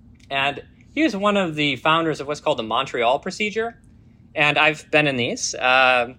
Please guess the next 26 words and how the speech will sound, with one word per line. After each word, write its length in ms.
doing 280
the 100
electrophysiology 1000
component 380
of 80
the 60
study. 420
But 120
what 140
you 100
do 220
is 160
you 120
remove 360
the, 340
the 100
skull, 520
patients, 500
uh, 180
under 220
general 300
anesthesia, 460
you 100
remove 240
the 80
skull, 440